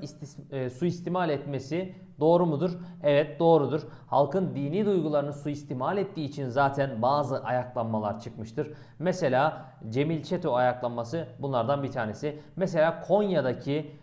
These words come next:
e, ayaklanma bunlardan bir tanesi arkadaşlar. Yani biz birinci öncülü burada alabiliriz.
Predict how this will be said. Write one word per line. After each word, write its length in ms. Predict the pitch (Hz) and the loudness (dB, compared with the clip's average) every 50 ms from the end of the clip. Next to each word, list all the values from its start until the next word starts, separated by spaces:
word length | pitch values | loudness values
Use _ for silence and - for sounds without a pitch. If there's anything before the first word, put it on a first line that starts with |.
| - - - | -20 -12 -6
e, 80 | 117 | -4
ayaklanma 760 | 113 - 113 135 143 135 120 113 120 123 123 127 123 117 117 | -4 0 0 2 2 2 0 2 0 0 2 2 0 0 0
bunlardan 480 | 120 135 131 127 117 113 107 107 95 98 | 0 -2 0 0 0 2 0 -2 -2 -2
bir 140 | 117 139 135 | -4 -4 -2
tanesi 360 | - 165 156 151 147 - 156 | -2 -2 -2 -2 -2 0 0
arkadaşlar. 560 | 147 139 143 151 139 143 139 - 160 147 147 - - - - - - | 0 0 -2 0 -2 -2 0 0 -2 -2 -2 -4 -12 -18 -20 -10 -2
Yani 260 | 175 160 131 127 135 | -2 0 0 0 -2
biz 220 | 143 151 131 120 | -4 -4 -4 -2
birinci 340 | 135 156 147 143 127 117 131 | -2 -2 -2 -2 -2 0 -2
öncülü 340 | 123 113 107 110 107 113 113 | -2 0 -2 -4 -4 -4 -4
burada 420 | 135 123 110 101 120 127 123 - | -2 -2 0 0 0 0 0 -2
alabiliriz. 640 | - 117 113 113 107 110 95 95 - - - - - | -4 -2 -2 0 -2 -2 -6 -8 -10 -12 -16 -20 -20